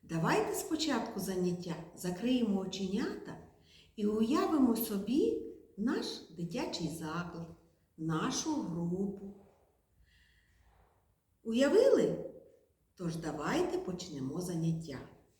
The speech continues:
А заняття в нас сьогодні з економіки. Сьогодні, малята, ми поговоримо з вами про бажання і потреби людини.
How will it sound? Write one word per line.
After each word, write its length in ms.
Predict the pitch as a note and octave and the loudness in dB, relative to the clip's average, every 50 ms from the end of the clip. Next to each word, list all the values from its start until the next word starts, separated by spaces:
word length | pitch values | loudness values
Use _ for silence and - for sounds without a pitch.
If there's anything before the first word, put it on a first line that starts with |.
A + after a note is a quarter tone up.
| _ _ _ _ | _ _ _ _
А 160 | - E3+ E3+ | -4 -2 -2
заняття 680 | D#3+ E3 D#3 D3 D3 C#3+ C#3 D3+ - - E3+ G3 C#4 F#4+ | 0 0 -2 -2 -2 -4 -6 -8 -10 -6 0 2 2 4
в 100 | A4+ A#4 | 4 4
нас 260 | A4 F#4 - - - | 4 4 2 2 2
сьогодні 580 | A3 A3 - - E3 D3+ C#3+ - - - - - | 2 2 2 2 -2 -2 -2 -4 -6 -10 -12 -14
з 80 | - D#3 | -8 -6
економіки. 920 | F#3 - - - A3 G3+ F#3+ E3+ D#3 D3+ D3 D3 C#3+ C3+ - - - - - - - - _ _ _ _ - _ - | -6 -6 -6 -4 -2 -2 0 0 -2 -4 -4 -6 -8 -10 -10 -14 -18 -20 -20 -20 -20 -20 _ _ _ _ -20 _ -16
Сьогодні, 720 | - - F3 D#3+ D#3+ E3 D3+ D#3 F3+ A3 C#4 - F#4+ G4+ G#4 | -4 0 0 0 0 0 -2 0 2 2 2 2 4 4 6
малята, 520 | G#4+ A4 G4+ G4 E4 A#3 F#3 - - D3+ | 6 8 8 8 6 4 2 2 0 0
ми 140 | E3 E3+ E3 E3 | 0 0 0 0
поговоримо 720 | E3+ D#3 C#3+ D#3 D#3 D3+ D#3 G#3 D4 G#4+ A#4 G#4+ A4 G#4 | -2 -4 -4 -4 -6 -4 -2 0 2 4 4 4 4 2
з 80 | D4+ - | 2 2
вами 380 | A#3 A#3 G#3 G3 F3 E3 D#3 E3 - - - | 2 2 2 2 2 0 -2 -4 -8 -10 -8
про 140 | F3 F3 F3 | -4 -2 -2
бажання 840 | D#3 D#3+ D#3 D3 C#3+ D3 D3 D3 D3 F#3 B3+ F4+ A4 G#4 C4+ G3 - - - - - - - - | 0 0 -2 -2 -2 -4 -4 -2 -2 0 2 4 4 4 4 4 2 -2 -6 -8 -14 -18 -20 -14
і 100 | - F3+ | -10 -10
потреби 640 | E3+ - D#3 D3+ - - - D3 E3 G#3 G#3 G3 F#3+ | -10 -8 -10 -10 -10 -10 -8 -4 -4 -2 0 2 0
людини. 540 | E3 D#3 D#3+ E3 D#3+ D#3 C#3+ C#3 C3+ C3 C3 | 0 0 0 -2 -2 -4 -4 -6 -6 -6 -8